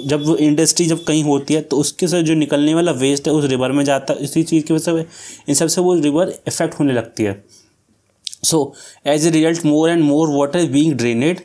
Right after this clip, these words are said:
and out of the rivers, reducing their volume। On the other hand, heavy load of untreated sewage, sewage and industrial inf-, influents are imputed into the river। So, ये सब का, ये, ये सब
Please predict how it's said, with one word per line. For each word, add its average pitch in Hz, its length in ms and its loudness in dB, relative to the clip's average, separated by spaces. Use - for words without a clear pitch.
and 156 200 -4
out 127 200 0
of 160 140 -2
the 170 140 2
rivers, 151 360 0
reducing 143 500 0
their 147 180 0
volume। 123 360 0
On 143 200 0
the 135 80 2
other 139 220 0
hand, 160 260 0
heavy 131 320 0
load 151 180 2
of 143 260 -4
untreated 151 560 0
sewage, 139 540 0
sewage 160 500 0
and 143 200 -4
industrial 143 500 0
inf-, 143 300 -2
influents 156 600 0
are 151 180 0
imputed 147 500 -2
into 160 280 0
the 143 80 0
river। 113 160 0
So, 139 100 0
ये 151 140 2
सब 180 280 -4
का, 147 80 0
ये, 143 420 2
ये 156 180 4
सब 156 320 -4